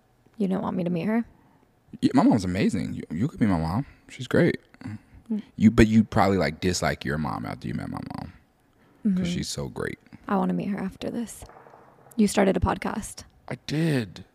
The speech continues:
Speaker 1: Mm-hmm.
Speaker 2: For my, I did it for my best friend.
Speaker 1: Oh.
Speaker 2: Yeah.
Speaker 1: Not for yourself?
Speaker 2: No.
Speaker 1: Is
Speaker 2: No.
Speaker 1: it with your best friend?
Speaker 2: Yeah. Mm-hmm. I did it 'cause I wanted to, like, make him rich.
Speaker 1: Is it working?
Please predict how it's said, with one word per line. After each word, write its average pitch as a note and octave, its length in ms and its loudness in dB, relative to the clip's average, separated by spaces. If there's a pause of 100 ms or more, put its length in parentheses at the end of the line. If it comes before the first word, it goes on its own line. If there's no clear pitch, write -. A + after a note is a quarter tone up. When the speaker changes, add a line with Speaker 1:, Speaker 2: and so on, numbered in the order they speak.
Speaker 1:
Mm-hmm. G3 320 2
Speaker 2:
For E3+ 220 0
my, A#2+ 220 2
I G#2 60 0
did A2+ 220 2
it - 160 0
for E2+ 420 -2 (480)
my E2+ 120 -8
best D#2 260 -8
friend. - 240 -10 (460)
Speaker 1:
Oh. G3 260 -2 (380)
Speaker 2:
Yeah. - 180 -4 (260)
Speaker 1:
Not - 140 -4
for - 80 -4
yourself? G3+ 320 -6 (480)
Speaker 2:
No. D2+ 480 -10 (800)
Speaker 1:
Is G#3+ 100 0
Speaker 2:
No. G3+ 60 2
Speaker 1:
it F#3+ 60 0
with F#3+ 140 0
your - 100 -2
best G#3 200 -2
friend? C#4 280 -4 (120)
Speaker 2:
Yeah. - 120 -10 (460)
Mm-hmm. G2 280 -6
I A2+ 60 -4
did C3 160 2
it C#3 100 2
'cause G#2 120 0
I G#2+ 60 4
wanted G#2+ 340 2
to, G2+ 140 0
like, C#2+ 320 -2 (1120)
make E2+ 240 -8
him D#2+ 180 -6
rich. - 320 -8 (800)
Speaker 1:
Is G3 120 -2
it F#3+ 120 -2
working? A3 420 -2